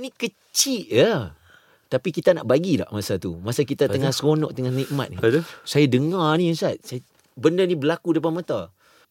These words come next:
Speaker 1: Inilah satu amalan dia yang, yang, yang asbab. Kan saya pernah cerita dulu. Asbab pasal, uh,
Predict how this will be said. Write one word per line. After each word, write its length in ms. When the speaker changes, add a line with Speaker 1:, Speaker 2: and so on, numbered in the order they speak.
Speaker 1:
Inilah 400
satu 320
amalan 480
dia 160
yang, 320
yang, 480
yang 160
asbab. 540
Kan 160
saya 160
pernah 160
cerita 320
dulu. 400
Asbab 540
pasal, 640
uh, 560